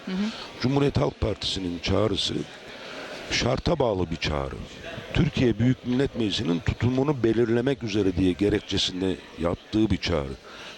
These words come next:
Speaker 2: Türkiye Büyük Millet Meclisi yargının verdiği kararla ilgili Anayasa Mahkemesi ile Yargıtay arasındaki ortam, ortaya çıkan bir ihtilafla ilgili görüşlerle değil icraatlarıyla kanun yaparak bunu ge-,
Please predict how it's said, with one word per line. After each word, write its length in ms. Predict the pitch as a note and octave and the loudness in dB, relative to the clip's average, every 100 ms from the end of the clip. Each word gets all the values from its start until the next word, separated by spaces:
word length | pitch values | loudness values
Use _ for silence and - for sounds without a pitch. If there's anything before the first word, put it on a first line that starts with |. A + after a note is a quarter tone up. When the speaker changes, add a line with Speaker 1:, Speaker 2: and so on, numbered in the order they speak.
| - | -2
Speaker 2:
Türkiye 420 | D#3+ B2+ C3 F#2+ | 0 2 2 4
Büyük 320 | A#2 - E2+ | 2 0 -2
Millet 260 | C3 C#3+ - | -2 -2 0
Meclisi 440 | G2 E2 - F2 D2+ A2 | 0 2 0 0 0 0
yargının 580 | F#2+ G2+ F#2+ A#2+ D3+ A#2 | 2 2 0 -2 0 2
verdiği 400 | G2+ F#2 F#2 F#2+ | 2 2 0 0
kararla 500 | - F#2 A2+ G2 E2 | 2 2 4 4 2
ilgili 380 | E2 D#2 C2+ A1+ - - - - | 0 -2 -4 -4 -8 -16 -10 -2
Anayasa 420 | A2+ D3+ B2+ A2+ | 2 4 2 0
Mahkemesi 560 | G#2 F#2 G#2 G2+ F#2+ C3 | 0 0 0 0 0 2
ile 100 | G#2+ | 2
Yargıtay 460 | G2 G2+ - C3 | 2 2 0 2
arasındaki 560 | A#2+ G2 - F#2 F2+ F#2 | 4 2 0 -4 -4 0
ortam, 380 | G2+ F2+ G#2+ G2+ - G2+ | 0 2 0 -2 0 0
ortaya 260 | - A2+ | 0 -2
çıkan 340 | - - G2+ G2+ | 0 -2 -2 0
bir 80 | |
ihtilafla 560 | G2+ G#2+ - A#2+ - G2+ | 0 -2 0 0 2 2
ilgili 400 | F2 D#2+ F2 F#3+ - - - - - - | 2 2 2 0 0 -8 -14 -12 -8 2
görüşlerle 720 | A2+ C3+ B2+ C3+ C#3 B2 G#2+ | 4 4 2 2 4 4 4
değil 180 | C3 E3+ - | 2 2 0
icraatlarıyla 840 | B2+ A2 A2 A2 - A2+ A#2+ G2+ E2 | 0 4 4 4 2 2 2 2 0
kanun 460 | - G2+ B2 E3+ | 0 0 0 0
yaparak 440 | C3+ - F#2+ - F#2 | 0 2 0 0 -4
bunu 140 | F2+ | -2
ge-, 180 | E2 | 0